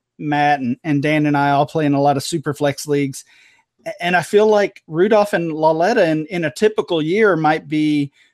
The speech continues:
prospects that would be getting a lot of attention, and maybe they're being overlooked this year. I, I just wanted your, your take on,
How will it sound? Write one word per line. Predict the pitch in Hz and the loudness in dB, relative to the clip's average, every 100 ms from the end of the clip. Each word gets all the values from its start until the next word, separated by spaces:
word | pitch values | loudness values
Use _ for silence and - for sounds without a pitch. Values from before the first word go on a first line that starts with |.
| _ | _
prospects | - 180 - 170 156 | 0 0 2 -2 -2
that | - - | -4 -4
would | 147 139 | -4 -4
be | 160 | -2
getting | 151 160 156 | 0 0 0
a | |
lot | 143 151 151 | 2 2 2
of | |
attention, | 131 139 170 - 131 | -2 -4 -6 -2 -2
and | 127 | 0
maybe | 147 147 143 | 0 0 0
they're | 143 | -2
being | 135 143 135 | -2 -2 -2
overlooked | 135 127 139 139 | -2 -4 -6 -8
this | - - | -10 -10
year. | 107 110 | -8 -8
I, | 127 - | -10 -10
I | 135 | -8
just | 139 | -6
wanted | 147 135 131 | -4 -4 -2
your, | 135 131 127 _ _ | -2 -2 -6 _ _
your | 147 143 | -4 -2
take | 156 139 143 | 0 0 0
on, | 131 123 123 120 | 0 0 -2 -4